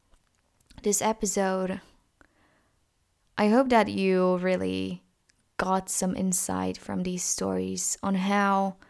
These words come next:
sometimes such small things as things you post on Instagram can mess up with your energy.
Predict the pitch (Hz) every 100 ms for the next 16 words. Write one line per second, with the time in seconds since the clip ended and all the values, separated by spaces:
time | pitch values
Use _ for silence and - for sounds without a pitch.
0 | _ - - - 247 247 269 254 262 247
1 | - - 202 208 233 - 190 180 180 196
2 | 185 - - 196 196 190 190 190 190 185
3 | 190 190 226 - 190 185 180 180 185 _
4 | _ _ _ _ _ - - 196 185 185
5 | 180 180 180 180 190 330 _ _ _ _
6 | _ _ _ _ _ - 180 185 233 240
7 | - 208 233 233 185 180 180 - 190 240
8 | 214 180 - 185